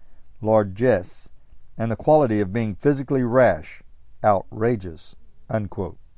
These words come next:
Gervase, Matthew, The Court of Richard the Second, page twenty-two, New York, Norton, nineteen sixty-eight. In this impotence, Langland is followed by the youth of our day,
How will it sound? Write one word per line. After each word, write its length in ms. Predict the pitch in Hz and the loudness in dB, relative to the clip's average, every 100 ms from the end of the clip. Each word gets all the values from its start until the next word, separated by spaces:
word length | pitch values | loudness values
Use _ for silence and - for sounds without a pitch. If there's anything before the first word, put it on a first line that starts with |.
| - - - - - - - - - - 95 | -20 -20 -18 -16 -14 -16 -18 -18 -18 -14 -4
Gervase, 640 | 107 98 107 113 92 - | 0 2 4 2 0 -6
Matthew, 580 | 110 113 101 - 82 82 - - | -2 0 -2 -4 -10 -12 -16 -14
The 80 | 104 | -8
Court 280 | - 131 135 | 2 2 2
of 160 | 123 | -4
Richard 320 | 113 120 131 120 | -2 -2 -4 -6
the 80 | |
Second, 460 | 123 104 95 95 - | -2 0 0 -4 -4
page 280 | 110 107 - | -4 -4 -6
twenty-two, 600 | 117 123 123 127 101 95 | -4 -4 -4 -2 -2 -2
New 180 | 104 131 | -2 -2
York, 360 | 127 85 - - - 110 | 0 -2 -4 -12 -16 -4
Norton, 480 | 110 120 101 87 90 - - - - | 4 4 4 -12 -14 -18 -20 -10 -2
nineteen 320 | 104 107 101 | -2 -2 -4
sixty-eight. 540 | - 92 104 104 80 - - - - - - - - - - - - - - - - - - - - - - | -4 -6 0 0 0 -6 -16 -16 -18 -20 -20 -20 -20 -20 -20 -18 -16 -16 -16 -16 -14 -14 -14 -14 -14 -12 -2
In 200 | 113 117 | 0 2
this 220 | 160 - | 2 0
impotence, 640 | 160 156 113 101 98 - | 0 0 0 -2 -4 0
Langland 400 | 107 131 117 110 | 2 2 2 -2
is 120 | 101 - | -4 2
followed 380 | 127 127 110 | 6 6 6
by 100 | 101 | 4
the 120 | 101 104 | 2 2
youth 240 | 123 117 | 0 0
of 100 | 98 | 2
our 160 | 101 98 | 2 4
day, 380 | 107 92 80 | 2 2 -2